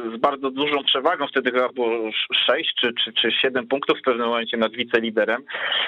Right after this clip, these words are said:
no to jeżeli w zespole lidera tabeli dzieją się, e, takie rzeczy, e, no to myślę, że każdemu trenerowi, y, mogłyby opaść ręce.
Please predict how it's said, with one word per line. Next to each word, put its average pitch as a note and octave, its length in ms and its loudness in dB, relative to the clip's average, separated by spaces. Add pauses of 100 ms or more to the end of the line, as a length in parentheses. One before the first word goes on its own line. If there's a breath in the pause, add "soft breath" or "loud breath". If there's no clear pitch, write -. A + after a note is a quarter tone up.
(160 loud breath)
no A#2 80 6
to C#3+ 120 2
jeżeli C#3 400 0
w C3+ 360 -2
zespole C#3 420 2
lidera C3+ 320 0
tabeli C3+ 420 -2
dzieją C3+ 260 0
się, C3+ 180 0
e, B2+ 580 0
takie C3+ 260 0
rzeczy, B2+ 440 0 (440 loud breath)
e, B2+ 100 4
no D3 160 2
to D#3+ 140 0
myślę, D#3+ 260 0
że E3 80 2 (420)
każdemu D#3+ 480 0
trenerowi, C3+ 640 0
y, C3+ 100 -2 (520)
mogłyby C3+ 460 0
opaść - 340 0
ręce. C3 440 2